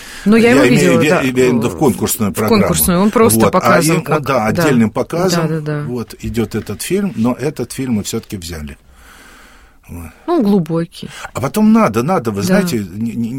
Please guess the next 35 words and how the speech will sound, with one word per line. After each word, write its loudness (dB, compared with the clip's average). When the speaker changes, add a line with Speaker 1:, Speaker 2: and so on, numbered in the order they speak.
Speaker 2:
не, -14
не -8
всё 0
одно, -2
э, -10
как -8
говорится, -6
всё -4
должно -2
вот -4
такое, -6
всё -4
вот -8
там -2
гениально, -2
там -4
гениально, -2
вот -8
это -10
всё -2
хорошо. -4
Это, -8
знаете, -6
как, -8
как -8
у -4
старца -4
поэзии -2
Святогорского. -6
Приходит -4
к -10
нему 0
<laughs> -14
его -2
чадо, -4